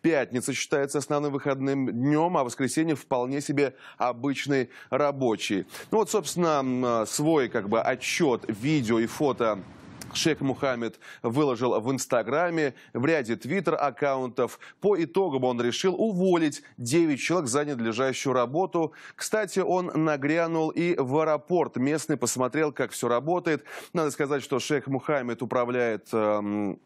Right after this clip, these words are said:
э, является эмиром Дубая с две тысячи шестого года. Именно он в своё время руководил строительством известного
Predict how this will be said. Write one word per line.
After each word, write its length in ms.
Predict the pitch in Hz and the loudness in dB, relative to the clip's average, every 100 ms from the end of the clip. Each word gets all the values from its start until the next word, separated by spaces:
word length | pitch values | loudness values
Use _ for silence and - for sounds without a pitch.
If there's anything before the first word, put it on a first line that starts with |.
| _ _ _ - - 131 | _ _ _ -12 -6 0
э, 220 | 123 113 | 2 2
является 460 | 123 127 113 - 120 | 2 2 0 0 2
эмиром 240 | 117 110 | 2 2
Дубая 340 | 120 117 117 | 2 4 2
с 40 | 101 | 0
две 80 | 113 | 0
тысячи 340 | 127 107 - | -2 0 -2
шестого 600 | 117 135 117 - 120 113 | 0 0 -2 2 2 2
года. 420 | 107 156 151 123 - - - - | 0 2 2 0 -2 -16 -10 0
Именно 300 | 139 139 - | 2 2 2
он 420 | 151 147 117 107 | 2 2 0 -4
в 40 | |
своё 160 | - 110 | 0 2
время 220 | 113 110 | 2 0
руководил 380 | 104 120 113 113 | 0 -2 -2 -4
строительством 560 | - 117 104 - 113 | -2 -2 -2 -2 0
известного 880 | 107 117 120 104 120 107 107 104 95 | 0 2 2 0 -2 0 2 0 -2